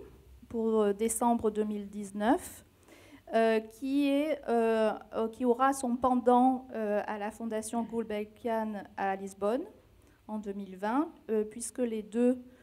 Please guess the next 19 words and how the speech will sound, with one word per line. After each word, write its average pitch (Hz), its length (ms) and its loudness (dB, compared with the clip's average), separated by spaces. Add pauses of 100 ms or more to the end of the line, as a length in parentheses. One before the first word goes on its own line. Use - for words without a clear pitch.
(160)
pendants 226 440 2
sont, 240 640 0
euh, 202 340 -2 (680)
euh, 180 560 -4 (640)
euh, 175 340 -8 (880)
organisés 196 460 -4
par 233 160 0
la 202 80 0
même 226 180 0
commissaire, 220 640 -4
euh, 240 320 -4 (120)
Penelope 208 580 -6
Curtis. - 680 -16 (520)
Donc 254 160 -2
c'est 247 200 -16
un 220 100 -16
grand 311 260 0
plaisir 254 460 -6
de 233 300 -2